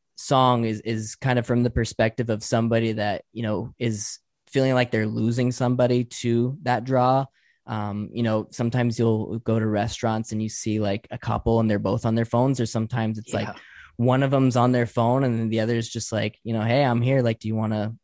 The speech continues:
Speaker 1: spend time with me? Do you wanna make this, like, real world connection? Or do you, would you rather be doing that?" And to be quite honest with you, man, like, I've,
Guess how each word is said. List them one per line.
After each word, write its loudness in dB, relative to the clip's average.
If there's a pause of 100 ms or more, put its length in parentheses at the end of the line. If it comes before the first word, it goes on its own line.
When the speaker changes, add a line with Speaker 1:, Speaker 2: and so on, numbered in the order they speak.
Speaker 1:
spend 0
time 0
with -2
me? 2
Do 0
you 2
wanna -2
make -6
this, -4
like, -2 (100)
real 4
world 4
connection? 0
Or 0
do -4
you, -2
would -4
you -2
rather 0
be -6
doing -2
that?" -2 (320)
And -2 (140)
to -4
be 0
quite 2
honest 0
with -6
you, -4
man, -2
like, -6
I've, 0